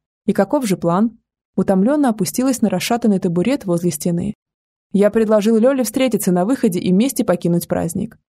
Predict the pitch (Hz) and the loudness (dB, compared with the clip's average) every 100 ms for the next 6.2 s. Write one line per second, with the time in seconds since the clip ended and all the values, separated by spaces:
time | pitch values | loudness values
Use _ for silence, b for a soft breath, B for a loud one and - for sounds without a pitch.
0 | _ _ - 196 233 214 214 233 240 226 | _ _ -4 0 2 0 0 0 0 0
1 | 190 185 175 208 202 180 180 208 185 170 | 0 0 0 0 2 0 0 0 0 -2
2 | - 180 269 226 175 - _ _ _ 208 | -2 -2 0 -2 -2 -10 _ _ _ 0
3 | 226 220 254 247 262 262 277 226 175 175 | 2 2 0 0 -2 0 0 0 0 0
4 | 175 220 214 247 214 156 - - 208 _ | 2 -2 0 -2 0 -4 -4 -12 -12 _
5 | _ _ _ _ 185 190 269 302 220 - | _ _ _ _ 0 2 2 2 0 -2
6 | - | -6